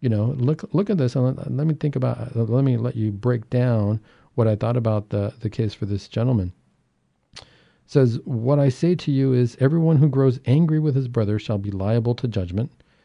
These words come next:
"Any man who uses abusive language towards his brother shall be answerable to the Sanhedrin. If he holds him in contempt, he risks the fires of Gehenna." So already this is what Christ is telling us. "I'm angry with my brother, I'm liable to judgment,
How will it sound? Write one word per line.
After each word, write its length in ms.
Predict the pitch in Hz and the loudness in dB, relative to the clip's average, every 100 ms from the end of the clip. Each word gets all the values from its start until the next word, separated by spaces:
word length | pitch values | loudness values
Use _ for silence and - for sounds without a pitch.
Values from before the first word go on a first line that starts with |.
| _ _ 131 | _ _ 2
"Any 180 | 147 | 4
man 200 | 151 139 | 4 4
who 80 | 127 | 4
uses 340 | 123 120 117 107 | 4 2 0 0
abusive 520 | 98 139 - 131 - | -2 -2 -2 -4 -2
language 460 | 113 135 135 127 | -2 0 0 -2
towards 220 | - 123 110 | -2 -4 -4
his 80 | |
brother 320 | 107 107 104 - | -4 -2 -2 -4
shall 200 | - 107 | -4 -4
be 200 | 110 120 | -4 0
answerable 460 | 139 147 131 123 | 0 0 -2 -4
to 120 | 117 107 | -6 -8
the 60 | |
Sanhedrin. 640 | 101 101 95 113 101 92 95 _ _ _ | -4 -4 -2 -2 -2 -4 -6 _ _ _
If 120 | 113 | -4
he 80 | 104 | -2
holds 300 | 92 139 139 | -2 -2 0
him 100 | 135 | 0
in 80 | 120 | 0
contempt, 480 | 110 101 110 107 - | -2 -2 -2 -4 -8
he 180 | - 107 | -6 -4
risks 280 | 95 104 - | -2 -4 -6
the 100 | 110 | -8
fires 380 | 95 80 85 | -6 -8 -8
of 100 | 92 | -8
Gehenna." 340 | 98 110 135 - - - - | -4 -2 0 -2 -8 -20 -2
So 120 | 143 | 2
already 440 | 143 135 139 135 | 4 4 4 4
this 160 | 127 113 | 2 2
is 100 | 120 | 0
what 240 | 113 - | -2 -6
Christ 280 | - 120 113 | -4 -2 -2
is 80 | 101 | -4
telling 320 | - 123 120 | -4 0 0
us. 280 | 104 98 - _ _ _ _ _ _ | 0 -2 -8 _ _ _ _ _ _
"I'm 160 | 113 110 | 0 2
angry 300 | 123 131 131 | 4 4 4
with 80 | 120 | 4
my 120 | 117 | 2
brother, 340 | 127 135 208 - _ _ - | 2 0 -2 -6 _ _ -4
I'm 100 | 107 | -2
liable 400 | 104 117 127 123 | 2 2 0 0
to 80 | 110 | -2
judgment, 460 | 101 113 117 160 | -2 -4 -2 -4